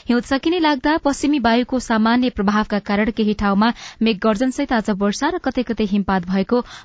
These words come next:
मौसम पूर्वानुमान महाशाखाले जनाएको छ। महाशाखाका अनुसार आज दिउँसो गण्डकी प्रदेश, बागमती प्रदेशका केही ठाउँ र प्रदेश नम्बर एकका एक दुई ठाउँमा पानी परेको हो। साँझ काठमाडौँ उपत्यकामा पनि थोरै पानी परेको छ। राति भने पानी नपर्ने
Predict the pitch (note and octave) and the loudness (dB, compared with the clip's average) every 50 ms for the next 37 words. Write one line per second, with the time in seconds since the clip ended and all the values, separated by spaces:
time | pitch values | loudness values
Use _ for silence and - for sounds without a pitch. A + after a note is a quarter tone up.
0 | - A3 A3+ A#3 - - C4+ B3+ A#3+ A#3+ G#3+ G#3 G3+ G3+ G3+ G3 G3 F#3+ F#3+ F#3 | 0 0 0 2 2 0 0 0 0 0 2 2 2 2 2 2 2 2 2 0
1 | F#3+ - - G3 - - G#3 G3 F#3 F3+ G3 F#3 F#3 F3+ F3+ - G#3+ G#3 - B3 | -2 -2 -4 -6 -4 -2 -2 -2 -2 0 0 0 0 0 -2 -2 -4 -2 0 2
2 | G#3+ G3 - - - - - - - - G#3 G#3+ G#3 G3+ - G#3 G3 - G#3+ G3+ | 2 0 0 -4 -12 -20 -20 -10 -2 0 2 2 2 2 0 -2 -2 -2 -2 -2
3 | - G3+ F#3 F#3+ F#3+ - - G3+ G3 G#3 A3 - G3 G3 F#3+ - F#3 F3+ F#3+ F#3+ | 0 0 0 0 0 0 0 0 0 0 0 -2 -2 -2 -2 -2 -2 -2 -2 -2
4 | - - G#3 F3+ G3+ G3 G3 F#3+ G3+ G#3 - A3+ A3 - G#3+ G3 G#3 A3 A3+ - | -2 -2 -2 0 2 2 2 2 2 0 0 -2 -2 -2 -2 0 0 0 0 -2
5 | - F#3 F#3+ F#3 F#3 - A3 G#3 - A3+ - G#3+ G#3 F#3 A3+ - - A3 G3 F3+ | -2 0 0 0 0 0 -2 -2 -2 -2 -2 -2 -2 -2 -2 -4 -4 -4 -4 -2
6 | G#3 G3 G3 F3+ - F#3+ G#3 C#4 E4+ F4 - - G#3 G3+ A3+ A#3+ - - G#3+ G3+ | 0 0 0 0 0 -2 -2 0 0 -2 -2 0 0 0 0 0 0 0 0 0
7 | G3 - F#3 F3+ - - A#3 A#3 A#3 - - - - - - G#3 A3+ G3+ C#4 C#4+ | 0 -2 -2 -2 0 0 0 0 0 -4 -10 -16 -14 -6 -2 -2 -2 0 0 -2
8 | C#4+ - C4+ B3+ A#3+ G#3+ G3 - G3 F#3 F#3 F#3 F3 - F#3+ F3+ F3+ - G#3+ G3+ | 0 0 0 0 2 0 0 0 0 0 0 0 0 -2 -2 -2 -2 -2 0 0
9 | G#3+ A#3 G#3+ F#3+ - - - - - - - - A#3+ A3+ G#3+ C4+ - - C#4 - | 2 2 2 0 -2 -6 -12 -20 -20 -12 -4 0 0 0 0 0 0 -2 -2 0
10 | - D#4 D#4 D#4 D#4+ C4 - A#3 - B3 - B3 A#3+ A3 G3+ - G3+ G3+ A#3 A#3 | 0 0 0 0 0 0 0 -2 -2 -2 0 0 0 0 0 0 0 -2 -2 -2
11 | - A3+ G#3+ G#3 G3+ - G3+ F#3+ F#3+ F#3+ F3+ G3 F#3+ F#3 F3+ - G#3+ - - A3+ | -2 0 0 0 0 0 0 0 0 0 -2 -2 -4 -2 -2 -4 -4 0 0 2
12 | G3 - - G3+ G3 G3+ F#3+ - G3+ F3 G3 G3 G3+ G3+ - G3+ F#3+ F#3+ F#3 F#3 | 0 0 0 -2 -2 -2 0 -2 -4 -2 -2 -2 -2 -2 -2 0 0 0 0 0
13 | F#3 F#3 - A3+ A3+ A3 B3 D#4+ | 0 0 0 2 2 2 2 0